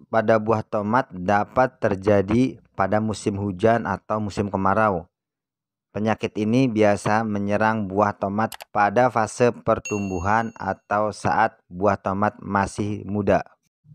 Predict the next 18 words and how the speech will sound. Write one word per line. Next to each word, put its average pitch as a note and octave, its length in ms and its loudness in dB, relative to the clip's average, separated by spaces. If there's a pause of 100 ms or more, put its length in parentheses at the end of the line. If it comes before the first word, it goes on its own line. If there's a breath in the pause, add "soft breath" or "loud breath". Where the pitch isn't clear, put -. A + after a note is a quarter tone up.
(140)
Gejala A2 880 2
diawali A2+ 640 2
dengan A2 320 2
munculnya G#2+ 880 2
bintik-bintik G#2 960 0
bulat G2+ 400 2 (400)
berwarna A2 720 4
hijau G2 480 2
gelap G#2 400 4 (160)
pada A2 480 0
pantat A2+ 580 -2
buah G2+ 320 2
tomat, A2+ 400 0 (400)
kemudian G#2 720 2 (240)
berlekuk A#2+ 640 2
berwarna G#2+ 480 4
coklat A#2 640 0
kehitaman A2 880 -2